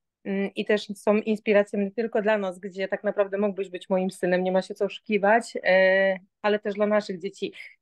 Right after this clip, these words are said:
Jesteś dla mnie mega inspiracją, bo jak gdzieś się właśnie w międzyczasie zatrzymałam, jeśli chodzi o,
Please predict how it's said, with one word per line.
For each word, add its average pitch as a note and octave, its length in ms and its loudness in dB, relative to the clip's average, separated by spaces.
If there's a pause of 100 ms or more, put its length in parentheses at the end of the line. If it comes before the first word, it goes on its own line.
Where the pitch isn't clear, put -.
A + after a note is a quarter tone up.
Jesteś A#3+ 340 2
dla G#3+ 120 2
mnie A3 160 0
mega G3+ 200 0
inspiracją, F3+ 680 -6
bo G3+ 480 6 (720)
jak C4 120 4
gdzieś B3 180 -6
się B3 140 -4
właśnie A3 300 -2
w G#3 40 -8
międzyczasie G#3+ 460 -6
zatrzymałam, G3+ 680 2
jeśli G3 240 -6
chodzi F#3+ 400 -2
o, F#3 340 2